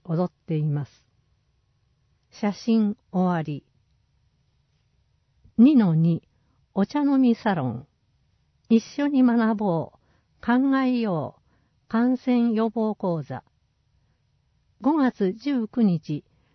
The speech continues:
感染予防の基礎知識を身につけ、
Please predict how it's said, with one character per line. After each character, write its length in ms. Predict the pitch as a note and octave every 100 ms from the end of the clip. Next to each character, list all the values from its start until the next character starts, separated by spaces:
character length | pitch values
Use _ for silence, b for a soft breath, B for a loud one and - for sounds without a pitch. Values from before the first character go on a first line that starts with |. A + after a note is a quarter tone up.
| _ _
感 260 | - C4+ C#4
染 340 | - C4 B3
予 140 | B3 A#3+
防 280 | G3 F3
の 300 | D#3+ D#3 D3+ -
基 60 |
礎 220 | - C#4 C#4
知 80 |
識 360 | - - - F#3
を 80 | E3
身 140 | D#3+
に 160 | F#3 F#3+
つ 180 | - -
け、 220 | E3